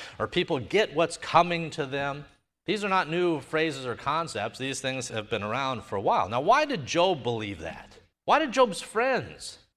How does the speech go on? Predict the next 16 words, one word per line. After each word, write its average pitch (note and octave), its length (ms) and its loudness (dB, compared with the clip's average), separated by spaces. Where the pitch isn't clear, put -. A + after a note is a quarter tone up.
believe E3+ 560 2
that D#3 140 -2
you D#3+ 100 -4
get G#3+ 260 2
what - 200 -4
you E3 300 0
deserve? F3 640 -2
Well, G3+ 100 2
they G#3 140 6
believed E3 540 0
it - 180 -4
'cause E3 180 -6
you C3 120 -4
wanna C#4 340 0
believe F2+ 320 -10
that, - 180 -20